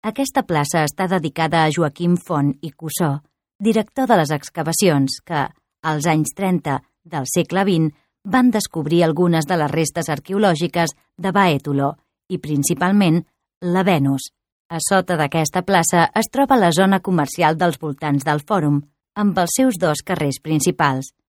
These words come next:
el Cardo i el de Cumanus, i les botigues o Tavernae. A la dreta hi ha l'edifici conegut amb el nom de Torre Vella, d'origen medieval.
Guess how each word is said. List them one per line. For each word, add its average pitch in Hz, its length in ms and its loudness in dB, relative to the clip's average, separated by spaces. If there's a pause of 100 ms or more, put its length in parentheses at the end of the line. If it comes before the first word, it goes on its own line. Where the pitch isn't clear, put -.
(200)
el 139 160 -6
Cardo 202 460 -2 (420)
i 214 80 -2
el 190 160 0
de 202 80 2
Cumanus, 143 640 0 (400)
i 165 160 -10
les 135 160 -4
botigues 170 540 -4 (180)
o 143 80 -10
Tavernae. 147 680 -2 (560)
A 240 80 -2
la 233 160 2
dreta 269 320 0
hi 214 160 2
ha 196 80 6
l'edifici 170 560 -2
conegut 170 480 -2
amb 165 140 0
el 143 100 2
nom 165 240 2
de 151 160 0
Torre 147 400 -4
Vella, 139 300 0 (420)
d'origen 175 480 0
medieval. 143 540 0